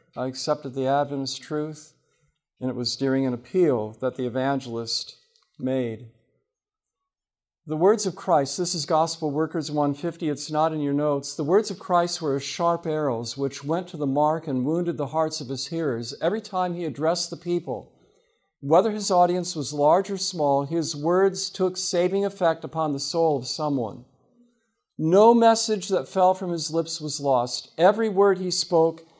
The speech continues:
placed a new responsibility upon those who heard. And today, the ministers who in sincerity are giving the last message of mercy to the world,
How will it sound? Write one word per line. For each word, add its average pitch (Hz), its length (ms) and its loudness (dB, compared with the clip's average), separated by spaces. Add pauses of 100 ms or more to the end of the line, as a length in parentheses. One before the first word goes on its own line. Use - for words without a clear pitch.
(180)
placed 165 400 2
a 151 80 4
new 170 340 6
responsibility 156 1200 -2
upon 139 360 -2
those 139 340 0
who 135 120 -6
heard. 123 360 -4 (500)
And 180 260 4
today, 170 680 2 (380)
the 139 60 -2
ministers 202 680 2
who 190 120 -2
in 175 80 -2
sincerity 190 840 2
are 151 160 0
giving 165 360 0
the 147 120 0
last 170 500 2
message 175 440 0
of 156 120 -8
mercy 190 480 0
to 196 120 -8
the 160 140 -2
world, 147 600 2